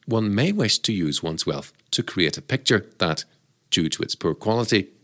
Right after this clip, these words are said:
is of no economic value whatsoever. One may derive great pleasure from doing this and from admiring the fruits of one's efforts. The picture may be of great personal value to its creator. Similarly,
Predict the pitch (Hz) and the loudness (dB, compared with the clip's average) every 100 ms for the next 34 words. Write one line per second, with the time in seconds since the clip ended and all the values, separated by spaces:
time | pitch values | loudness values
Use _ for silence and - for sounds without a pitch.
0 | _ _ - 147 135 98 - 90 82 82 | _ _ -6 0 2 0 0 0 2 2
1 | - 82 80 76 71 92 90 82 80 76 | -2 -6 -4 -4 -4 0 2 2 0 -2
2 | 98 95 110 113 - _ _ _ _ _ | 0 2 2 2 0 _ _ _ _ _
3 | _ _ - 87 78 78 82 80 80 78 | _ _ -8 -4 -2 0 2 2 0 -2
4 | - 85 - 98 104 123 123 113 117 120 | -2 -2 -2 0 2 0 -2 0 2 4
5 | 117 113 - _ _ - 131 120 107 90 | 4 2 -2 _ _ -8 -6 -2 0 0
6 | 80 76 73 73 76 76 - - 78 80 | 0 -2 -2 -4 -4 -4 -2 -2 -2 -2
7 | 90 90 101 - - _ _ _ _ _ | -2 0 2 2 0 _ _ _ _ _
8 | _ _ _ _ _ - - 180 - 220 | _ _ _ _ _ -12 -6 -4 -2 0
9 | 139 82 78 80 76 - 92 78 - - | 0 0 0 0 -2 -2 0 0 -2 -6
10 | 80 - 78 78 104 92 85 - 80 - | -4 -4 -6 -2 0 2 0 -2 -2 -2
11 | - 95 113 101 - _ _ _ _ _ | 0 0 2 0 -2 _ _ _ _ _
12 | - - 76 76 87 87 | -6 -2 0 2 4 2